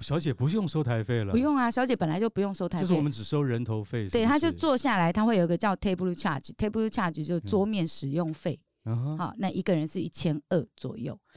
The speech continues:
Speaker 2: 所以你，
Speaker 1: 哦。
Speaker 2: 比如说你跟你的兄弟两个人来，就一千二，
Speaker 1: 是。
Speaker 2: 一千二，两千四。那一瓶 whisky 就是五千起跳。
Speaker 1: 嗯哼。啊？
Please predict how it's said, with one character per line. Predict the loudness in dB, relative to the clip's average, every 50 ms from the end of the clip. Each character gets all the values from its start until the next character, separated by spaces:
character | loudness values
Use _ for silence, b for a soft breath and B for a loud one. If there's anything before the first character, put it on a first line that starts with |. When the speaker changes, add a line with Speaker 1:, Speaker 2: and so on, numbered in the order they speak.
| b b b
Speaker 2:
所 | 2 2
以 | 2
你， | 4 2 2
Speaker 1:
哦。 | 2
Speaker 2:
比 | 2 2
如 | 2
说 | 2 2
你 | 2 2 0
跟 | 0 0
你 | 0 0
的 |
兄 | 0 0 0 0
弟 | 0 2
两 | 2 2 2 2
个 | 2 2
人 | 4 4 2 2
来， | 0 -4 -6 -10 -12 -4
就 | -2 0 2 2
一 | 2 2
千 | 2 2 2 4 4
二， | 4
Speaker 1:
是。 | 2 2 0
Speaker 2:
一 | -2
千 | 0 0 0 2
二， | 0 -2 0
两 | 0 0 2 2
千 | 2 2 2 0 0
四。 | -2 -4 -6 -6 -6 B B B B B B B B
那 | -4 0
一 | 2 2
瓶 | 2 4 4 4 6
whisky | 4 4 2 0 0 0 0 0 -2 -8 _ _ _ _ _ _ _ -14 -12 -4
就 | -2 -2
是 | 0 2 2 4 4 4 2 0 -2 -2
五 | 0 0 0 0
千 | 0 0 2 2 2 0
起 | -2 -4 -6 -6
跳。 | -6 -6 -8 -8 -8 -8 -14 _ _ _ _ _ _ _ _ _ _ _ _ _ _ _ _
Speaker 1:
嗯 | -2 0
哼。 |
啊？ | 2 2 2 0